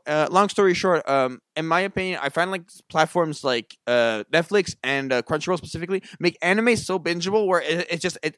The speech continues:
everything is just queued up so well where it's like, "Okay, I'm done one episode," and then the next episode just starts playing and you're just already watching it, which makes anime consumption and binging such a,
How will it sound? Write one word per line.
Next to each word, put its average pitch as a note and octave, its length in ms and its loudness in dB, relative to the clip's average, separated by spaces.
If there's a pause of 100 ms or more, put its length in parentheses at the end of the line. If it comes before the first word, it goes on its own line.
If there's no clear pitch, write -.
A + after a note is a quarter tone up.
everything F3+ 560 -2
is D#3+ 100 -2
just D#3 200 -8
queued F#3+ 260 -4
up E3+ 140 0
so F#3 180 -2
well D#3+ 300 4
where D3 160 2
it's C3 120 -6
like, D3 200 -2
"Okay, G3 180 -2
I'm F3+ 140 0
done F#3+ 120 0
one F#3 140 -2
episode," D#3+ 320 -2 (180)
and D#3+ 80 -6
then F3+ 80 0
the F3 60 -4
next D#3 180 -6
episode D#3+ 340 -6
just D3+ 120 -12
starts D#3 220 0
playing D#3+ 340 2
and D3 340 -2 (140)
you're D3 200 -6
just C#3 280 -6
already D#3 300 2
watching C#3+ 340 0
it, G3+ 140 -4 (180)
which F3 180 -10
makes G#3+ 280 -6
anime F#3+ 320 -4
consumption F#3 720 -2 (200)
and C#3 160 -4
binging F3+ 460 2
such F#3 220 0
a, D#3 200 6